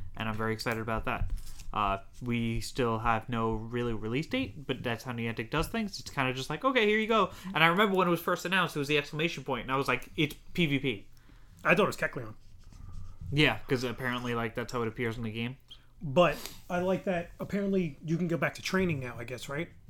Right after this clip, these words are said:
Speaker 2: Remember you used
Speaker 1: I
Speaker 2: to be
Speaker 1: need
Speaker 2: able
Speaker 1: that
Speaker 2: to
Speaker 1: Ace Trainer medal.
Speaker 2: I, I only have, like, four.
Speaker 1: Yeah.
Speaker 2: Wasn't it you used to be able to go to a gym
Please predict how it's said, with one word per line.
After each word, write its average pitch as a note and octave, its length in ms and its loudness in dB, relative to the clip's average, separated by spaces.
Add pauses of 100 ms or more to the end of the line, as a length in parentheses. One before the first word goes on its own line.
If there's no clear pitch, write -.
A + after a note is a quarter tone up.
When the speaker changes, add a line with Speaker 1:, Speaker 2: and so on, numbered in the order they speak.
(120)
Speaker 2:
Remember G3+ 200 6
you A3 100 8
used A3 100 8
Speaker 1:
I D3 40 8
Speaker 2:
to D3 40 6
be D#3 60 8
Speaker 1:
need - 100 8
Speaker 2:
able C#3+ 120 10
Speaker 1:
that D3 40 2
Speaker 2:
to D#3 60 8
Speaker 1:
Ace D#3 100 4
Trainer B2+ 300 -2
medal. A2 320 -4 (100)
Speaker 2:
I, D#3+ 140 2
I D#3+ 100 4
only F3+ 140 4
have, D#3 80 0
like, D3+ 100 -2
four. C3+ 400 -2 (280)
Speaker 1:
Yeah. B2 240 0 (260)
Speaker 2:
Wasn't A#3+ 240 8
it A#3 180 -2
you F3+ 120 4
used G3+ 180 4
to - 60 -2
be G3+ 60 6
able E3 120 4
to D#3+ 100 2
go E3 200 6
to E3+ 120 2
a D#3 60 4
gym B2 460 -6